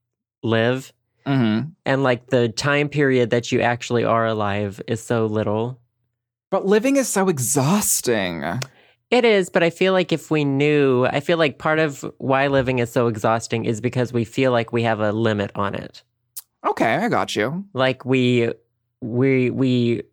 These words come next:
Speaker 1: exhaust ourselves because we feel like we're running out of time. So we're
Speaker 2: 'Cause
Speaker 1: always
Speaker 2: we're
Speaker 1: trying
Speaker 2: rushing.
Speaker 1: to do stuff.
Speaker 2: We're rushing
Speaker 1: Right.
Speaker 2: through life.
Speaker 1: We're trying to rush through it.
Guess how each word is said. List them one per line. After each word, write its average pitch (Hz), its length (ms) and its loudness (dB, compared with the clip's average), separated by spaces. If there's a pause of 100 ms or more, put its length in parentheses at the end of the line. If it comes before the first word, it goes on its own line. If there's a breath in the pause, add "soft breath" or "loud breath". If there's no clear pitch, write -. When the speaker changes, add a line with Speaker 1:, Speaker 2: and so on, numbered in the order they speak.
(260)
Speaker 1:
exhaust 135 540 0
ourselves 107 480 -2
because 127 340 -2
we 120 80 -2
feel 120 180 -2
like 120 140 0
we're 120 80 -2
running 117 300 0
out 110 100 0
of 117 60 -2
time. 131 460 -2
So 117 180 -4
we're 117 100 2
Speaker 2:
'Cause 113 120 2
Speaker 1:
always 127 80 2
Speaker 2:
we're 127 40 0
Speaker 1:
trying 131 120 2
Speaker 2:
rushing. 113 160 0
Speaker 1:
to 120 120 2
do 131 60 0
stuff. 123 260 -2
Speaker 2:
We're 131 60 -2
rushing 151 300 2
Speaker 1:
Right. - 60 -2
Speaker 2:
through 160 140 2
life. 104 460 -2
Speaker 1:
We're 123 120 -2
trying 131 260 -4
to 117 60 0
rush 117 300 -2
through 143 220 -2
it. 107 240 -4